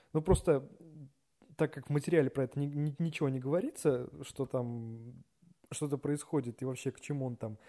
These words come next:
Поэтому я делаю и строю догадки, да, что это происходило. Так вот, э, м, человек, э,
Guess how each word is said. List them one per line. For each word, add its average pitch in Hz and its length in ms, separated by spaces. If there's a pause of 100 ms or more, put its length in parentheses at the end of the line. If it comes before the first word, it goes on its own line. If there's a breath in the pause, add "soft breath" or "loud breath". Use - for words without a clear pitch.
(220 loud breath)
Поэтому 160 280
я 151 80
делаю 139 500 (280)
и 139 60
строю 151 340
догадки, 135 640
да, 127 260
что - 180
это 135 180
происходило. 123 600
Так - 180
вот, 151 260
э, 135 180 (1300 loud breath)
м, 131 320
человек, 135 640
э, 135 440